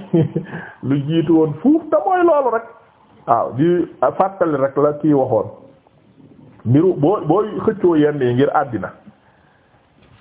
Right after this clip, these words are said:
Hein? Seydi El Hadji Malick doon wax,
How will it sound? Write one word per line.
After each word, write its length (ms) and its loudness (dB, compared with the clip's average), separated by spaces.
Hein? 320 0
Seydi 280 2
El 80 2
Hadji 340 -2
Malick 340 0
doon 180 0
wax, 140 -4